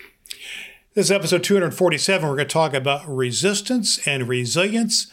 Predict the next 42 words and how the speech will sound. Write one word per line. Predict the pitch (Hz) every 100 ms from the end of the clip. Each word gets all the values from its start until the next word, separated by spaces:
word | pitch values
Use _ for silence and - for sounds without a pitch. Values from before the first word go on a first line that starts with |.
| - - -
and | 123 127 131 135
how | 131 170 165 165
one | 147 139 147 156
is | 131
response | 139 - 143 143 -
to | -
the | 127 131
other. | 160 135 - _ _ _ _ - - - -
It | 135 127
comes | 196 240 214
to | 165
you, | 151 143 147 -
I | 143
come | 131 208 185
to |
you | 143
after | 143 139 147 135
spending | - 160 143
a |
couple | 131 202 202
of | 147 143
episodes | 160 151 147 127 127 - - - -
talking | - 151 147
with | 139 131
Melissa | 135 147 - 143 113
Riley. | 117 131 147 104 101 - - - - - -
Hope | - 165
you | 143
heard | 110 156 139
those | 127 131
episodes, | 123 - - 127 123
two | 160
hundred | 139 117 98
forty-five | - 135 127 117 139 123 131 123
and | 117
two | 151
hundred | 127 -
forty-six, | 135 117 - 147 135 - - - - - - -
where | 135
she | - 190
talked | 185 170 165 151
about | 135 139 139